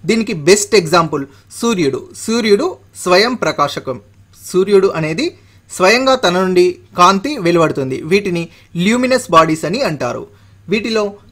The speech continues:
సహజ మరియు కృత్రిమ రెండు రకాలున్నాయి. సహజం అంటే ప్రకృతి ద్వారా వచ్చినవి సూర్యుడు, నక్షత్రాలు మరియు మినుగురు పురుగులు అనేవి తమంతట తాముగా కాంతిని ప్రసారం చేస్తాయి.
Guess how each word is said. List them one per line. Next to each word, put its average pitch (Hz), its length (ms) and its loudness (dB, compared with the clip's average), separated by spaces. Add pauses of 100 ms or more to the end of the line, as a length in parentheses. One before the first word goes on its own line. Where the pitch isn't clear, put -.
(160)
సహజ 220 340 2
మరియు 190 360 4
కృత్రిమ 175 640 2 (180)
రెండు 185 320 2
రకాలున్నాయి. 170 760 0 (520)
సహజం 175 440 2
అంటే 165 220 0
ప్రకృతి 214 560 -2
ద్వారా 208 260 4
వచ్చినవి 160 500 -4 (260)
సూర్యుడు, 196 600 6 (260)
నక్షత్రాలు 175 960 2 (200)
మరియు 170 360 4
మినుగురు 190 440 2
పురుగులు 170 360 2
అనేవి 160 380 -2 (680)
తమంతట 240 520 2
తాముగా 170 380 4
కాంతిని 196 600 2
ప్రసారం 175 600 0 (100)
చేస్తాయి. 131 480 -4